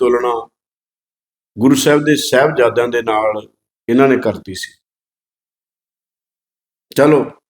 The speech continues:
ਉੱਥੇ ਮੈਂ ਕੁਛ ਬੋਲਿਆ ਨਹੀਂ, ਕੋਈ ਇਤਰਾਜ਼ ਨਹੀਂ ਸੀ, ਪਰ ਇਤਰਾਜ਼ ਤਾਂ ਹੋ ਜਾਂਦਾ ਹੈ, ਕਿਉਂਕਿ ਤੁਸੀਂ ਗੁਰੂ ਸਾਹਿਬ ਦੇ ਸਾਹਿਬਜ਼ਾਦਿਆਂ ਨਾਲ ਕਿਸੇ ਦੀ ਤੁਲਨਾ ਨਹੀਂ ਕਰ ਸਕਦੇ।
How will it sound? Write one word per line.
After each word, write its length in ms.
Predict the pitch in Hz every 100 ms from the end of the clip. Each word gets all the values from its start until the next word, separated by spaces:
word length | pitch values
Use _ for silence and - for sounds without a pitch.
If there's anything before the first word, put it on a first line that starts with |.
| _ _ _ _ _ _ _ _ 139
ਉੱਥੇ 280 | 151 165
ਮੈਂ 160 | 160 156
ਕੁਛ 240 | 151 -
ਬੋਲਿਆ 340 | 127 123 127 135
ਨਹੀਂ, 160 | 131
ਕੋਈ 180 | 131 127
ਇਤਰਾਜ਼ 540 | 127 123 117 110 113 117
ਨਹੀਂ 140 | 113
ਸੀ, 220 | - 117 - _ _ _ _ _ _ _ _ _ _ _ _ -
ਪਰ 140 | 120
ਇਤਰਾਜ਼ 520 | 123 - 123 123 135 139
ਤਾਂ 220 | 160 156 139 - _ _ _ _ _ _ _ _ _ _ _ -
ਹੋ 140 | 123 143
ਜਾਂਦਾ 300 | 147 143 139
ਹੈ, 60 |
ਕਿਉਂਕਿ 320 | 135 151 -
ਤੁਸੀਂ 400 | 160 139 147 143 135
ਗੁਰੂ 180 | 117 135
ਸਾਹਿਬ 260 | - 139
ਦੇ 100 | 135
ਸਾਹਿਬਜ਼ਾਦਿਆਂ 600 | 131 - 143 147 120 113 117
ਨਾਲ 120 | 113
ਕਿਸੇ 220 | - 113
ਦੀ 60 | 113
ਤੁਲਨਾ 340 | 113 107 110 107
ਨਹੀਂ 140 | 123
ਕਰ 160 | 110 98
ਸਕਦੇ। 360 | - - -